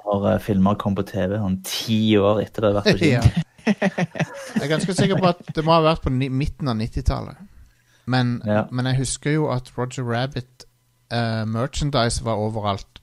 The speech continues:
Speaker 2: på slutten av åttitallet.
Speaker 1: Ja.
Speaker 2: Så jeg husker jeg så Roger Rabbit overalt og så hadde jeg sykt lyst til å se det.
Speaker 1: Mm.
Speaker 2: Men det er jo en film for voksne, så jeg fikk ikke se den.
Speaker 1: Nei.
Speaker 2: Um,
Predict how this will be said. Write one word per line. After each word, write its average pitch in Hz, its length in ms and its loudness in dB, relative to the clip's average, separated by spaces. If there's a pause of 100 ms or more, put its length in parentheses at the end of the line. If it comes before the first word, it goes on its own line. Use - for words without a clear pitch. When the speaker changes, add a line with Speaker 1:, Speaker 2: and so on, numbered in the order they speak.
Speaker 2:
på 104 300 -2
slutten - 360 -10
av 90 140 -6
åttitallet. 98 420 -6 (880)
Speaker 1:
Ja. 95 160 0 (300)
Speaker 2:
Så - 120 -10
jeg 107 80 -2
husker - 280 -4
jeg 113 100 -2
så - 180 -2 (180)
Roger 113 280 -2
Rabbit 127 320 0
overalt 110 520 -2
og 104 60 -8
så 101 60 -6
hadde 104 100 -6
jeg 110 80 -6
sykt - 540 -2
lyst 131 180 -4
til 117 80 -8
å - 20 -8
se 127 220 0
det. 120 140 -4 (1200)
Speaker 1:
Mm. 104 300 0
Speaker 2:
Men 120 140 0
det 123 80 0
er - 20 2
jo 139 60 4
en 156 80 0
film 151 200 0
for 139 100 -4
voksne, 127 460 -6
så 131 120 -4
jeg 120 100 -2
fikk 117 140 -10
ikke 127 160 -10
se 113 100 -6
den. 113 180 -4 (1200)
Speaker 1:
Nei. - 160 -4 (100)
Speaker 2:
Um, 104 540 -6